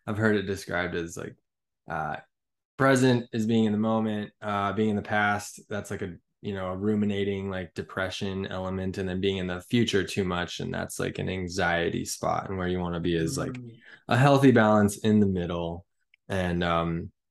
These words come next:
Speaker 1: you know, yeah, you can look back and you, and you wanna look forward, you wanna know where you're walking, but, um, you don't wanna, like, stay there. Your, your, your footsteps along the way are the main element.
Speaker 2: Totally.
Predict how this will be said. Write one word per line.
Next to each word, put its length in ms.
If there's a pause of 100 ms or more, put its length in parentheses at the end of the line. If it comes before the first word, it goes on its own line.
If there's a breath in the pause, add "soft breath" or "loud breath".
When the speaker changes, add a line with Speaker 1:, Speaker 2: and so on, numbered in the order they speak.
(300)
Speaker 1:
you 100
know, 60
yeah, 240
you 100
can 140
look 180
back 280
and 80
you, 200
and 180
you 160
wanna 220
look 160
forward, 380
you 60
wanna 180
know 140
where 100
you're 100
walking, 540 (100)
but, 480
um, 580
you 140
don't 140
wanna, 180
like, 220
stay 260
there. 180
Your, 280
your, 120 (560 loud breath)
your 120
footsteps 560
along 260
the 60
way 140
are 300 (380)
the 60
main 180
element. 240
Speaker 2:
Totally. 380